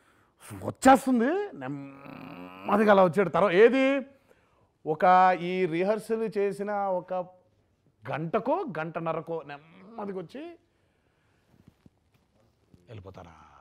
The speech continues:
అన్నాడు. ఆ? నా-, నాకైతే almost ఏడుపు వచ్చేసింది. ఇది ఫైనల్గా నువ్వు రియలైజ్ అయ్యావా బాబు, నాకు నొప్పి, నిజంగా జెన్యున్గా నొప్పి వస్తుందని నువ్వు రియలైజ్ అయ్యావా అని.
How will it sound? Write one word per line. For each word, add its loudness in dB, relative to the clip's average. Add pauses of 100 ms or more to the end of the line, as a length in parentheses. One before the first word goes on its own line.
(160)
అన్నాడు. -20 (1120)
ఆ? -20 (220)
నా-, -6 (560)
నాకైతే -10
almost -12
ఏడుపు -14
వచ్చేసింది. -14 (140)
ఇది -6
ఫైనల్గా -4
నువ్వు -6
రియలైజ్ -4
అయ్యావా -2
బాబు, -2
నాకు -6
నొప్పి, -10
నిజంగా -2 (440)
జెన్యున్గా 0
నొప్పి -6
వస్తుందని -8
నువ్వు -4
రియలైజ్ 2
అయ్యావా 2
అని. 0